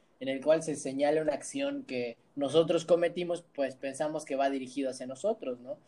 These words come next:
O sea, es normal pensar de que lo que dice fulanito al respecto, si yo me identifico, voy a pensar que es para mí, pero, eh, qué bueno que lo recalcas, la neta no es,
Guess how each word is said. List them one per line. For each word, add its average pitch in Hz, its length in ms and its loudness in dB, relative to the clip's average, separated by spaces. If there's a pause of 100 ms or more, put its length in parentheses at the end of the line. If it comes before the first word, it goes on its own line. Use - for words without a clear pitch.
(200)
O - 80 -10
sea, 156 200 8
es 175 100 6
normal 170 400 6
pensar 151 480 0
de 151 160 -4
que 131 340 -10 (200)
lo 151 220 -2
que 147 100 -4
dice 156 380 -2
fulanito 143 640 -4
al 135 100 0
respecto, 165 520 -6
si 147 100 -8
yo 151 60 -2
me 160 160 -4
identifico, 139 460 -4
voy 170 80 12
a 160 100 6
pensar 143 280 -2
que - 60 -8
es 139 80 -12
para 120 240 -4
mí, 123 100 -20
pero, 131 240 -4 (320)
eh, 143 160 -8
qué 170 100 -2
bueno 175 220 4
que 170 100 -2
lo 139 220 6
recalcas, 139 540 -2
la 131 100 -8
neta 143 280 -2
no 143 220 -2
es, 147 300 -8